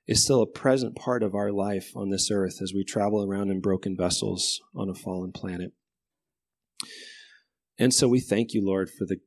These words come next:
goodness of the truth of the gospel, that Jesus saves, that he lived,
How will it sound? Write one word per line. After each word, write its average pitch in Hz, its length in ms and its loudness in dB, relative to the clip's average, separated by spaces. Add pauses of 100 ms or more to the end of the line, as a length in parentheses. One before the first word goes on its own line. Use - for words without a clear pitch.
goodness 101 600 2
of 98 100 -2
the 95 80 0
truth - 580 0 (140)
of 98 100 -12
the 95 100 -6
gospel, 92 680 -6 (280)
that 98 180 -2
Jesus 95 760 0
saves, - 840 -2 (640)
that 95 120 2
he 110 160 4
lived, 107 680 4